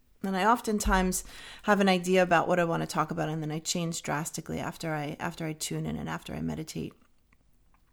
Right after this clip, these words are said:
I was starting to think a lot about social media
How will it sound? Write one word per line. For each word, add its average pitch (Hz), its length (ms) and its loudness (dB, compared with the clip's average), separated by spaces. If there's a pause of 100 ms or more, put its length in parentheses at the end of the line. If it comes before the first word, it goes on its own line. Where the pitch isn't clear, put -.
(180)
I - 40 0
was 214 80 0
starting 285 340 0
to 226 120 2
think 208 220 0
a 190 60 4
lot 180 240 6
about 165 520 4 (340)
social 196 400 2
media 170 540 0